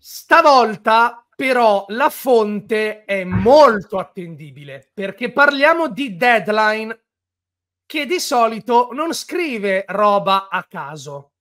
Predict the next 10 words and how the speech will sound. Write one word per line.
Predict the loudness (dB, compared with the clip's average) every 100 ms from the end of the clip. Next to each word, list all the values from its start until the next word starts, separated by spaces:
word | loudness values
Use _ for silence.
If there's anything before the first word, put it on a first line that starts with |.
| _ _ _ _ _ _ _
E | -4 -2
in | -2
un | 0
articolo | -2 -2 -4 -8 -6 -2 -2 -2
abbastanza | -4 -2 -4 -2 -4 -2 -4
lungo | -4 -6 -6 0 0 0
ci | -4 -8
viene | -6 -6 -4
detto | -6 -8 _ -8 -6 -6 _ _ _ _ _ _ _ _ _
che | -6 -6 -6